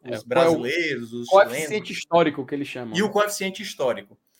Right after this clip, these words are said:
Speaker 2: E eu acho que eu até citei aqui, o América de Cali, da Colômbia, eles não contam duzentos pontos do América de Cali,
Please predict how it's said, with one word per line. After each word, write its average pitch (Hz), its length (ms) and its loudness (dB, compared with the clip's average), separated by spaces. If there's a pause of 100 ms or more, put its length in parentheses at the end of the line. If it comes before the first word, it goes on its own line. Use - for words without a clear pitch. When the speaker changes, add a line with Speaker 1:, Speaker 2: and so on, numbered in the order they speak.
(280)
Speaker 2:
E 143 60 -4
eu 175 100 6
acho 185 160 2
que 196 40 0
eu 190 40 -2
até 196 140 -2
citei 196 240 -4
aqui, 156 320 -6
o 156 100 0
América 175 920 2
de 139 160 -12
Cali, 160 420 2
da 127 160 -4
Colômbia, 131 680 -6 (320)
eles 175 280 -6
não 247 180 -2
contam 202 380 -4
duzentos 208 580 -2
pontos 196 280 -4
do 196 60 0
América 180 280 -2
de 180 100 -10
Cali, 139 420 -2